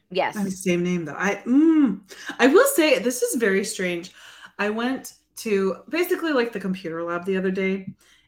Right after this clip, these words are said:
Speaker 2: and you have to sign in. And there was exactly one person who had signed in before me.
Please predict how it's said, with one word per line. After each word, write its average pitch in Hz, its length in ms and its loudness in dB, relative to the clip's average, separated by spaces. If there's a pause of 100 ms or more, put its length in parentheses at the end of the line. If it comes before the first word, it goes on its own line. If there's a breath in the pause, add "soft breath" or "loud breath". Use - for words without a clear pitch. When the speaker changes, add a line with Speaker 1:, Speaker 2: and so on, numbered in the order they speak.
(140)
Speaker 2:
and 190 100 0
you 196 60 0
have 190 100 -8
to 208 100 -8
sign 170 320 -6
in. 170 320 -4 (480)
And 190 160 2
there 180 100 2
was 185 220 -2 (200)
exactly 190 480 -2
one 180 200 0
person 180 320 -6
who 175 100 -4
had 160 140 -6
signed 165 240 -6
in 170 140 -4
before 160 320 -10
me. 180 240 -4